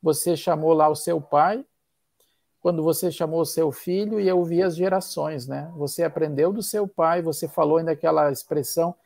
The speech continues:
que as palavras até elas podem, de certa forma, convencer, né? Mas são os exemplos que arrastam, e você tá procurando levar o seu fi-,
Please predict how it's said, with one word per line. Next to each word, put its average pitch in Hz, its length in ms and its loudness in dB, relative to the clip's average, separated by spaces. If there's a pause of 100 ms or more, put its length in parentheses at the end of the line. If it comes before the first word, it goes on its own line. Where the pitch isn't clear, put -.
(240)
que 175 80 2
as 147 140 0
palavras 160 580 6
até 151 220 2
elas 160 240 2
podem, 151 400 0
de 139 80 -8
certa 151 280 0
forma, 156 320 0
convencer, 156 760 -2
né? 165 220 -4 (320)
Mas 139 220 4
são 165 160 -2
os 147 140 0
exemplos 156 540 0
que - 120 -2
arrastam, 139 640 0 (420)
e 165 100 2
você 180 400 2
tá 185 220 2
procurando 180 1080 0
levar 170 360 4
o 233 40 2
seu 254 240 -4
fi-, - 260 -12